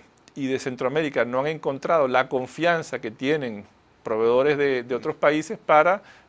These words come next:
eh, facilitar la, que la gente lo, les contrate el, el servicio en comercio electrónico.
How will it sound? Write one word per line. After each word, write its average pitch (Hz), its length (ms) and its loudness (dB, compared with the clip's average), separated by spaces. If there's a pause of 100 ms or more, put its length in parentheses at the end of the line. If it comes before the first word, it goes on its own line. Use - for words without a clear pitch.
(100)
eh, 113 520 -4
facilitar 120 640 -2
la, 147 160 -4
que 143 180 -4
la 127 120 -2
gente 131 340 -6
lo, 131 180 -4
les 117 140 -8
contrate 120 800 -4 (140)
el, 117 200 -14
el 120 240 -14
servicio 123 280 -6
en 127 60 -10
comercio 120 300 -6
electrónico. 110 540 -10